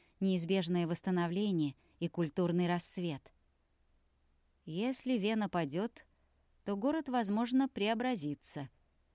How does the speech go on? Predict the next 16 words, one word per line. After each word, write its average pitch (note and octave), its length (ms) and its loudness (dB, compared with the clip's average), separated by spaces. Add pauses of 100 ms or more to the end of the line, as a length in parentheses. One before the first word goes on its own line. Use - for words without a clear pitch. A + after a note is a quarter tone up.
(180)
размышлял E3 680 0
ты E3+ 120 -4
вслух F#3 380 -4
однажды, D#3+ 540 -2 (200)
наблюдая, F3 540 0
как E3+ 180 -2
бегут F3+ 340 0
за F3 120 2
нашими F#3 380 0
окнами G3+ 460 0
испуганные G3 560 0
горожане, F#3+ 720 0 (320)
пока F3 260 -2
приближалась F3 760 0
армия E3+ 380 0
противников. D3 840 -6